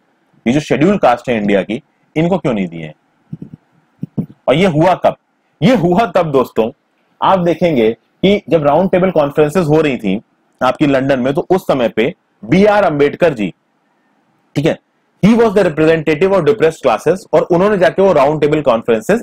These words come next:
attend की थी। और उस समय पे उन्होंने depressed classes के बिहाफ पे अंग्रेज सरकार के सामने बोला था कि भाई हमारे लिए कुछ किया जाए। और अंग्रेज सरकार actually में इनके लिए कुछ करना नहीं चाहती थी।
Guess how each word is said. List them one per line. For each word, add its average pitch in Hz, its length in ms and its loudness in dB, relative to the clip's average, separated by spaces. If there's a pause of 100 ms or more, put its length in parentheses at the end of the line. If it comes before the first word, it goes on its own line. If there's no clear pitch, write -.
attend 95 300 -4
की - 160 -10
थी। - 160 -14 (640)
और 147 240 2
उस 247 180 0
समय 185 200 2
पे 196 160 2
उन्होंने 160 540 0 (260)
depressed 247 440 -2
classes 170 320 -2
के 196 100 -2
बिहाफ 131 480 -2
पे 202 200 -2 (160)
अंग्रेज 143 340 0
सरकार 143 360 0
के 143 80 -8
सामने 135 240 -2
बोला 110 240 0
था 147 100 -4
कि 202 80 -2
भाई 214 100 2
हमारे 120 280 0
लिए 117 140 -4
कुछ 104 180 -10
किया 78 220 -4
जाए। 73 140 -6 (840)
और 147 80 2
अंग्रेज 170 500 0
सरकार 196 480 0
actually 214 420 0
में 233 120 4
इनके 220 200 0
लिए 214 120 2
कुछ 214 180 -6
करना 165 280 0
नहीं 202 140 0
चाहती 120 320 -2
थी। 78 140 -14